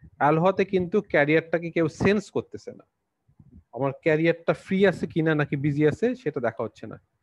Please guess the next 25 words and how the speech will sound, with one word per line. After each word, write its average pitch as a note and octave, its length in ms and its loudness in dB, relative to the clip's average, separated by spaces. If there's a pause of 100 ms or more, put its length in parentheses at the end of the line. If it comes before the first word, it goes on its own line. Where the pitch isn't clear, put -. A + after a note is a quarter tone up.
(580)
ডাইরেক্ট D3+ 340 2
ডেটা C#3 260 2
পাঠানো B2 280 -4
হচ্ছে। - 240 -16 (640)
আর A#2+ 140 -2 (100)
সিএসএম D#3+ 360 -2
এর D#3+ 80 -8
সময় F3+ 200 -6
কি F#3 140 -8
হচ্ছে? F3+ 220 -8 (2000)
আমরা C#3 240 -2 (560)
ক্যারিয়ারটাকে D3 480 -2
আগে F3 120 -2 (300)
সেন্স D#3+ 220 0 (140)
করি - 160 -12 (1900)
যে C#3+ 120 0 (720)
কোনো C3+ 180 -2 (120)
transmission D3 560 -4 (220)
running C3+ 260 0 (100)
কিনা, F#2 200 -10 (640)
যদি C3+ 200 -6 (120)
না D3 60 2 (100)
থাকে F#3+ 240 -2 (600)
তাহলেই E3+ 400 0 (100)
আমরা C3+ 200 -4